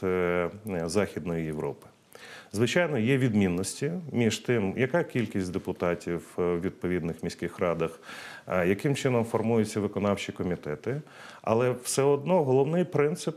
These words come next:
це, е, представництво, тобто є обрані, е, м, громадою, е, представники, які об'єднуються у відповідні ради і приймають відповідні рішення на спільних засіданнях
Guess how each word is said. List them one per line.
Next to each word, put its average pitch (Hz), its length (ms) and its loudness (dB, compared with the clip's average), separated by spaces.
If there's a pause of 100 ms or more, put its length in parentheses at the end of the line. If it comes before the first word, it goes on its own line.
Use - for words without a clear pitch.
це, 101 540 2 (120)
е, 101 100 4
представництво, 113 1040 0 (160)
тобто 107 760 2
є 101 300 2
обрані, 92 600 2
е, 85 220 0 (640)
м, 85 640 -6
громадою, 87 600 0 (640)
е, 95 120 4
представники, 110 880 2
які 104 360 2
об'єднуються 95 720 0
у - 20 0
відповідні 92 520 0
ради 147 440 0
і 113 60 0
приймають 113 540 -2
відповідні 101 500 0
рішення 123 720 0
на 95 280 0
спільних 90 380 -4
засіданнях 82 520 -8